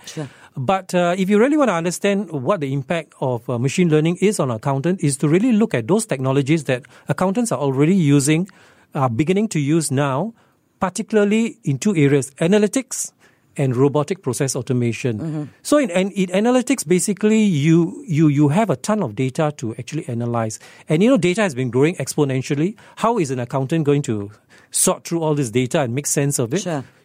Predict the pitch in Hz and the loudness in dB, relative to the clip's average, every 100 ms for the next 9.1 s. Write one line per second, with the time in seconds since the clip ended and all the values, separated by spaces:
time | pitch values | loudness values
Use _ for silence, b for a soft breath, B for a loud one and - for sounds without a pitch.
0 | _ - 175 147 135 165 117 104 _ _ | _ -4 0 0 0 -2 -4 -10 _ _
1 | - 120 143 156 - 113 110 - 151 120 | -14 -8 -6 -6 -8 -6 -6 -4 -2 -2
2 | 104 - B B B B 185 233 240 175 | -2 -10 B B B B 0 0 -2 -2
3 | 202 170 139 120 117 123 151 - - 120 | -2 -2 -4 -4 -4 -6 -12 -12 -6 -2
4 | 147 185 180 147 165 190 226 165 175 208 | 0 0 0 0 0 -2 0 0 0 -2
5 | 226 208 202 240 254 277 - 127 180 175 | -8 -2 2 2 2 0 -2 0 0 0
6 | 202 220 220 B B B 185 220 214 175 | 0 2 0 B B B 4 4 4 0
7 | 135 196 180 135 226 214 143 139 151 156 | 0 0 2 4 4 4 2 -2 -2 2
8 | 233 165 127 120 - - 208 190 196 170 | 2 4 0 -4 -6 2 2 2 0 0
9 | 233 | -4